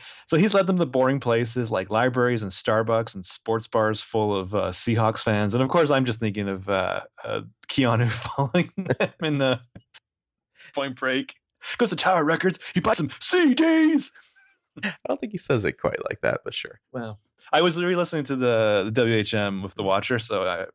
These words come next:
Speaker 1: I'm a little on overflow.
Speaker 2: Goes to Tower Records, buys some C Ds.
Speaker 1: What
Speaker 2: Uh,
Speaker 1: the hell, Brian?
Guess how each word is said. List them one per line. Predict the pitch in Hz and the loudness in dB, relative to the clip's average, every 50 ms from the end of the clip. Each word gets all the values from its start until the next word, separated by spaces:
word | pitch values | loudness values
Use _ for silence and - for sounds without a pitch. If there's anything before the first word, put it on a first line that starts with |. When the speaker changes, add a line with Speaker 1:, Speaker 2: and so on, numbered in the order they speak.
| _ - | _ -6
Speaker 1:
I'm | 98 98 95 | -4 -4 -2
a | 95 | -2
little | 98 95 92 92 | -2 -2 0 0
on | 90 85 | 0 0
overflow. | 87 90 85 90 87 - - 87 85 107 90 - _ _ _ | -2 -4 -4 -6 -4 -2 0 0 0 0 -2 -8 _ _ _
Speaker 2:
Goes | 110 113 104 - - | -6 -6 -6 -8 -10
to | - | -12
Tower | - - 110 101 101 107 107 | -12 -12 -12 -10 -10 -10 -12
Records, | 104 95 - - - - - - | -12 -12 -14 -18 -20 -18 -14 -12
buys | 101 98 98 - | -12 -10 -10 -10
some | - - | -10 -8
C | - - - - 101 - _ | -8 -8 -8 -8 -10 -16 _
Ds. | - - - - _ - - - - _ _ _ _ _ _ _ _ - - - | -20 -20 -20 -20 _ -12 -12 -12 -12 _ _ _ _ _ _ _ _ -12 0 2
Speaker 1:
What | 254 262 277 | 4 4 4
Speaker 2:
Uh, | 269 302 | 4 2
Speaker 1:
the | 254 | 2
hell, | 214 214 233 254 269 | 4 2 2 2 2
Brian? | 262 220 196 196 190 190 190 196 202 196 196 | 2 2 2 2 2 2 2 2 0 -2 -4